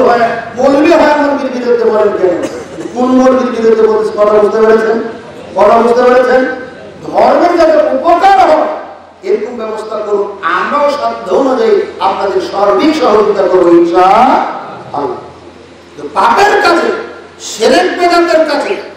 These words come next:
আমরা মোটেও সহযোগিতা করতে রাজি নই। আর এটা হাদিস আন্দোলন কখনো বিশ্বাসীও নয়। এই জন্য আপনার বৈধ উপার্জিত সম্পদ থেকে, শারীরিক, আর্থিক, সব দিক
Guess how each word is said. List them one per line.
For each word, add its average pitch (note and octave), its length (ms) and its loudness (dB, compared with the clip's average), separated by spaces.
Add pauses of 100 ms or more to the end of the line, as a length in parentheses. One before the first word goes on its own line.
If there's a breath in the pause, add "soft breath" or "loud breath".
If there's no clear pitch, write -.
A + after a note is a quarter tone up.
(200)
আমরা G3+ 300 -2
মোটেও G#3 400 0
সহযোগিতা G3+ 560 -2
করতে F#3 340 -2
রাজি F3 360 2 (560)
নই। D#4 300 2 (360)
আর F3 180 0 (220)
এটা - 260 2
হাদিস B3+ 420 0
আন্দোলন G#3+ 400 -4
কখনো F#3+ 220 -2
বিশ্বাসীও G3 640 2 (640)
নয়। D4+ 300 2 (380)
এই G#3 80 2
জন্য G#3+ 160 -4
আপনার G3 280 -4 (200)
বৈধ A#3 280 0 (200)
উপার্জিত E4 560 0
সম্পদ B3 540 -4
থেকে, G3+ 220 2 (400)
শারীরিক, F#3 440 4 (100)
আর্থিক, F3 400 0 (720)
সব E4 140 2 (120)
দিক E4+ 140 4